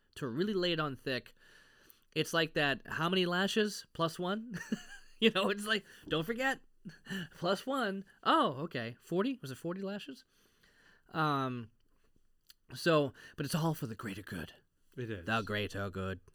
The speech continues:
Speaker 2: It is.
Speaker 1: Um, so thirty men plus Krieger. Um, <laughs> so finally, um, I, I love that Forrest Whitaker is just, like, this crazy paranoid. Like,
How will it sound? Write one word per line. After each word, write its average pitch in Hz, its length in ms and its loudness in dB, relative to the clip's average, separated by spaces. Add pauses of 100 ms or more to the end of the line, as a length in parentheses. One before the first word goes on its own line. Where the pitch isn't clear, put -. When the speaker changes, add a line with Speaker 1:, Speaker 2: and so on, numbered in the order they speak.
(440)
Speaker 2:
It 120 200 -8
is. 98 320 -8 (640)
Speaker 1:
Um, 131 640 2 (260)
so 123 160 -8
thirty 151 240 0
men 165 320 0 (160)
plus 170 220 -2
Krieger. 113 480 0 (600)
Um, 143 520 2 (120)
<laughs> - 140 -8
so 240 340 4
finally, 302 720 6 (380)
um, 175 580 4 (220)
I, 170 300 8
I 202 100 10
love 320 240 8
that 381 120 8
Forrest 240 320 4
Whitaker 175 380 4
is 151 160 2
just, - 240 2
like, 151 160 4
this - 160 -4
crazy 139 460 2
paranoid. 120 680 2
Like, 120 260 -2